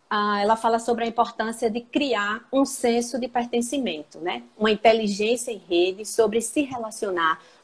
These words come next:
consultar pares, consultar colegas. Eu achei tão lindo isso, né? Porque nós, como docentes, precisamos dessas coisas também.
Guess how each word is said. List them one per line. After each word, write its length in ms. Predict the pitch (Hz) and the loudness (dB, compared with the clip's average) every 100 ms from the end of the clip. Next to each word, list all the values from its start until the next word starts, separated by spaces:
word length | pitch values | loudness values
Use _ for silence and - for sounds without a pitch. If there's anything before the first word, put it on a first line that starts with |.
| - | 4
consultar 640 | 247 240 247 240 240 - | 4 4 4 6 4 2
pares, 520 | - 180 175 175 170 | 4 4 4 2 -2
consultar 600 | - 220 220 233 220 214 | -4 -4 -2 0 2 2
colegas. 580 | - 233 185 160 151 - - _ | 6 6 6 0 -2 -6 -12 _
Eu 100 | 269 | 2
achei 220 | 269 262 | 4 4
tão 200 | 233 285 | 0 0
lindo 300 | 240 226 214 | 0 0 0
isso, 260 | 190 226 233 | 0 -2 -2
né? 180 | 208 233 | -2 -4
Porque 180 | 240 226 | -2 -2
nós, 340 | 202 220 233 | 0 -2 -2
como 200 | - 226 | -6 -4
docentes, 440 | 220 214 202 202 | -4 -4 -4 -6
precisamos 600 | - 226 233 220 226 285 240 | -2 -2 0 -2 0 -2 -4
dessas 320 | 202 - - | -6 -8 -6
coisas 340 | 185 175 165 | 0 0 -2
também. 340 | - 185 160 | -4 -4 -4